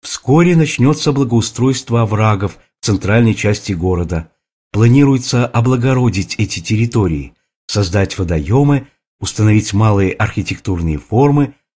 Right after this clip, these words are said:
организовать пешеходные зоны, парковки. На берегах будут открыты культурные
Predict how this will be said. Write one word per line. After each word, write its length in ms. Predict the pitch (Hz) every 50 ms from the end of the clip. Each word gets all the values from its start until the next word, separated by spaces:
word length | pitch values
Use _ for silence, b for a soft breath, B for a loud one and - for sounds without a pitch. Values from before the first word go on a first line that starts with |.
| _ _ _ _ -
организовать 680 | 107 107 104 98 110 110 95 107 120 135 170 165 165
пешеходные 680 | - 101 90 - - - 98 92 87 80 87 85 80
зоны, 440 | 76 69 76 98 127 151 151 147 143
парковки. 760 | 143 - 113 101 - - - 87 80 - - - - 73 69 - _ _ _ _ _ _ _ -
На 120 | 95 101 95
берегах 460 | 92 95 87 82 82 113 147 160 127
будут 300 | - 104 95 92 85 95
открыты 420 | 87 - - 98 95 87 - -
культурные 800 | - - - 123 - - 117 143 151 151 151 147 143 139 -